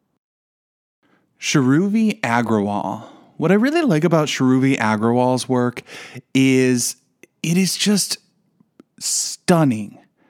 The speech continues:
From the first moment you look at it, it is massive and, and overpowering. It is awe-inspiring. And art doesn't have to be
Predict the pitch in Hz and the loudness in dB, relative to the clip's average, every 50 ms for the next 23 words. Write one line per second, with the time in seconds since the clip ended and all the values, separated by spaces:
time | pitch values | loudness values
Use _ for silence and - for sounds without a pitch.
0 | _ _ _ _ _ - - - _ - - 165 160 147 - - 240 247 - - | _ _ _ _ _ -20 -20 -20 _ 0 2 2 2 2 2 2 2 2 4 4
1 | 214 202 202 196 190 208 - 135 139 135 127 120 131 143 147 143 - 131 110 107 | 4 4 4 2 2 0 0 0 0 0 0 2 2 2 2 2 0 0 0 0
2 | 104 110 113 - - 139 156 160 170 165 139 - 131 123 127 139 147 160 170 170 | 0 -2 -2 -2 -2 0 2 2 2 2 0 0 0 0 2 2 2 2 0 0
3 | 170 175 165 - - - 131 117 110 110 113 139 - 135 139 147 - - _ - | 0 0 0 0 0 0 0 0 0 -2 -4 -6 -2 0 0 0 -2 -4 _ -2
4 | - 147 143 - - - 160 160 156 170 143 - - - - - 147 143 135 131 | 0 0 0 0 0 2 2 4 4 2 0 0 -4 -8 -4 0 2 2 2 2
5 | 123 113 110 107 110 110 110 - - 139 147 165 165 156 - - _ - 147 147 | 2 2 0 0 -2 -4 -4 -4 -2 0 2 2 2 0 -2 -8 _ 0 0 2
6 | 147 147 147 147 - - 120 117 110 - - - 113 107 107 107 107 107 104 - | 2 2 2 2 0 0 0 0 -2 -2 -4 -2 -2 -2 -2 -4 -6 -6 -8 -10
7 | - - - - _ _ _ _ - - - - - - - - - - - _ | -12 -14 -18 -20 _ _ _ _ -20 -20 -20 -20 -20 -20 -20 -20 -20 -20 -20 _
8 | _ - 165 170 175 175 175 170 - _ _ - 196 233 285 277 - 247 - 254 | _ 0 2 4 4 4 2 0 -2 _ _ 0 2 2 2 0 0 2 4 4
9 | 247 196 220 208 - - - - 175 175 175 175 - - - - 160 131 127 143 | 4 4 4 2 0 -2 -4 -2 0 0 0 0 -2 -2 -2 0 0 2 0 0
10 | 143 135 127 120 120 120 - | 2 2 2 0 0 -2 -6